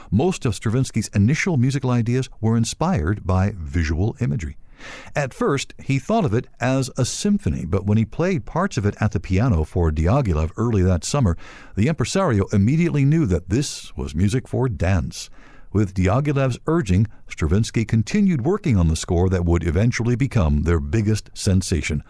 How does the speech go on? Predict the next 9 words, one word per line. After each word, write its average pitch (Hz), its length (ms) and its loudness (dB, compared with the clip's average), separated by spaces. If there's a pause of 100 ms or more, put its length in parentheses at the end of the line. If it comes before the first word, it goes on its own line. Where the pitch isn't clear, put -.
(100)
Le 107 80 2
Sacre 117 300 -2
du 107 80 -4
Printemps, 98 560 -2
The 90 80 0
Rite 85 240 2
of 87 100 -2
Spring. 78 400 -2 (220)
But, - 300 -4